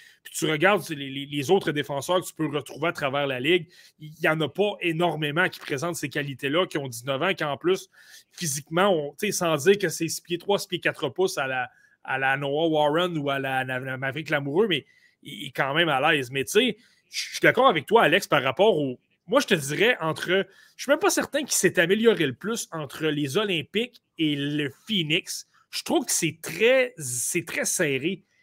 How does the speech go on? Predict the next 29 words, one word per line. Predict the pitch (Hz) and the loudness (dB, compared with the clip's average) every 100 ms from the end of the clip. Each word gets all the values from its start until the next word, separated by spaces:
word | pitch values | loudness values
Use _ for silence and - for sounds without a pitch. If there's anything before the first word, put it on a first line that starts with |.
| - | -6
Les | 175 170 | 0 0
deux | 196 320 202 | 2 2 4
équipes, | 190 - 269 - | 0 2 -4 -2
je | - - | -8 -4
trouve, | 196 226 | -4 -4
premièrement, | - 254 247 220 269 | -2 0 2 2 2
ont | 202 | 4
ajouté | 156 120 - 220 | 2 0 -6 -6
beaucoup | 170 285 | -6 -6
de | 202 | -6
joueurs, | 160 185 262 254 | 0 2 4 0
mais | 185 190 - 269 | 0 -2 -2 0
en | 269 | 2
plus, | - 233 311 302 - _ _ _ _ - | 2 -2 -2 -4 -10 _ _ _ _ -12
je | - | 0
trouve | 320 330 | 0 0
qu'elles | - 214 160 | 4 4 4
ont | 208 202 | 2 2
ajouté | 160 135 - 269 311 - | 2 -4 -2 -2 -2 0
les | 170 180 180 - _ _ 156 | 0 2 0 -6 _ _ -16
bons | 131 131 277 320 165 175 | -6 8 8 8 2 4
éléments | 160 147 151 233 247 _ _ _ - | 2 2 0 0 -2 _ _ _ -14
qui | - 196 | -6 -4
manquaient | 196 285 247 - 262 | 2 2 2 -2 -4
justement | 196 165 - 156 147 190 - | -4 -6 -4 -2 0 -2 -2
à | 143 | -8
cette | - 135 | -8 -10
équipe-là. | 131 135 - 135 147 _ _ - - _ - | -10 -10 -8 -6 -8 _ _ -20 -20 _ -2
Euh, | 139 | -2